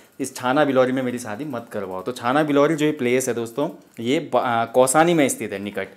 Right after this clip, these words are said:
ठीक है। ऑप्शन सी इसका सही आंसर है। यहाँ पे जो ऑप्शन है उसके हिसाब से इसका राइट आंसर होगा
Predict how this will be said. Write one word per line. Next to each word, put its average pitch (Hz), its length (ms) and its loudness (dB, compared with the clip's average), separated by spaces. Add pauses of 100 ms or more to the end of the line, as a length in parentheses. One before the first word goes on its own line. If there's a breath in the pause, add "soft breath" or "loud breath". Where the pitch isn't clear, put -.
(140)
ठीक 135 120 -2
है। 139 60 2
ऑप्शन 123 320 0
सी 131 160 -6
इसका 123 180 -6
सही 113 160 -8
आंसर 101 320 -10
है। 151 120 -10 (400 loud breath)
यहाँ 117 120 0
पे 131 100 -4
जो 120 140 0
ऑप्शन 113 260 -4
है 131 60 -4
उसके 135 160 -8
हिसाब 107 220 -6
से 117 100 -10
इसका 107 160 -10
राइट 110 200 -4
आंसर 110 240 -4
होगा 104 160 -6